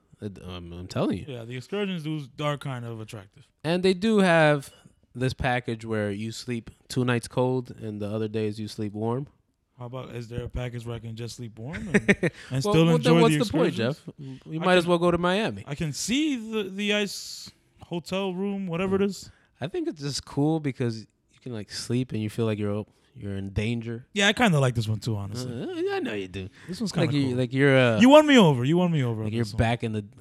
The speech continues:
Speaker 1: ice age.
Speaker 2: Yeah, it's actually, it's kind of.
Speaker 1: Especially if you go with a nice young lady.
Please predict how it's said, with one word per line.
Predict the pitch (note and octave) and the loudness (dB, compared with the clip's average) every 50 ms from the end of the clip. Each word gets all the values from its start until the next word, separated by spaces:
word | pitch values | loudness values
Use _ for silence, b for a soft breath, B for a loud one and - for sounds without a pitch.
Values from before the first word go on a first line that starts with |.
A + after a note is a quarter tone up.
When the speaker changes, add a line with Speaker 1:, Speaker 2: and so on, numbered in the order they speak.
| - F2+ G2 | -16 -12 -8
Speaker 1:
ice | G2 A2 A#2 A2 - | -4 -4 -4 -4 -4
age. | A2+ A2 A2+ A2+ A2+ - - - _ _ _ _ _ - | -4 -4 -4 -6 -8 -12 -18 -20 _ _ _ _ _ -10
Speaker 2:
Yeah, | A#3+ D4+ D#4 D3+ | -8 -6 -6 -4
it's | C3 B2+ E3 G#3 G#3+ | -4 -2 -2 -2 -2
actually, | C#4 C#4 C4+ - - B3 A3+ F#3 _ _ _ _ _ - | -2 -6 -6 -6 -8 -8 -8 -10 _ _ _ _ _ -18
it's | F#3 - - _ - | -16 -16 -16 _ -10
kind | - - B3 B3 A#3 G#3 D3 | -8 -6 -4 -4 -4 -4 -4
of. | C#3 B2 | -4 -4
Speaker 1:
Especially | A#2 A#2 C4+ B3 - F#3+ | -4 -4 -6 -4 -4 -4
if | D#3+ - | -4 -4
you | C#3 B2+ | -2 -2
go | B2+ B2+ A#2 | 0 0 0
with | A2 G#2 - | 0 -2 -2
a | |
nice | A2 A2 A2 G#2+ G#2 - - | -4 -2 -2 -2 -4 -6 -6
young | A2 G#2+ G#2 G#2 G#2+ | -6 -6 -6 -4 -4
lady. | G#2+ G#2 G#2 A#2+ | -4 -4 -6 -8